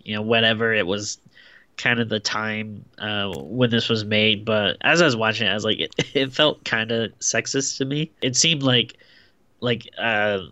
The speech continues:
all the men were treating her like, you know, she was some shrew, like, and I, I guess a lot of it, you know, is, uh, the whole kinda city, New York kinda thing, but it still felt like, you know, all the time they were like, "All right, lady, come on, like,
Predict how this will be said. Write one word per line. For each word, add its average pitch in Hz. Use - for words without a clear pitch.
all 143
the 127
men 117
were 110
treating 110
her 107
like, 104
you 107
know, 107
she -
was 107
some 107
shrew, 113
like, 98
and 113
I, 156
I 160
guess 156
a 135
lot 113
of 107
it, 95
you 107
know, 104
is, 101
uh, 101
the 120
whole 113
kinda 107
city, 123
New 123
York 123
kinda 104
thing, 104
but 107
it 127
still 151
felt 127
like, 117
you 135
know, 113
all 135
the 117
time 113
they 113
were 110
like, 101
"All 123
right, 117
lady, 110
come 123
on, 107
like, 101